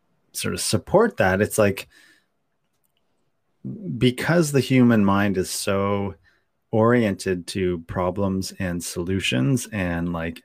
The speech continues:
outcomes or finish lines, everybody is stuck in this state where they're expecting an ending or they're expecting a finish line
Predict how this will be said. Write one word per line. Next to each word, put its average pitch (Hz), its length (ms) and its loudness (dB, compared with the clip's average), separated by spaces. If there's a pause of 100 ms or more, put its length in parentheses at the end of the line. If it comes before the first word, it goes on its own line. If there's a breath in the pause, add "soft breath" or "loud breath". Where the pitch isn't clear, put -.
outcomes 123 720 0
or 90 160 0
finish 113 520 -2
lines, 156 480 -2 (560 loud breath)
everybody 131 540 4
is 107 160 4
stuck - 560 0
in 95 140 0
this 92 160 -2
state - 500 0
where 92 300 2
they're 92 180 2
expecting 110 880 0
an 95 140 0
ending 101 520 0
or 87 120 -4
they're 95 140 -2
expecting 92 640 -2
a 85 60 -2
finish 160 420 4
line 92 380 0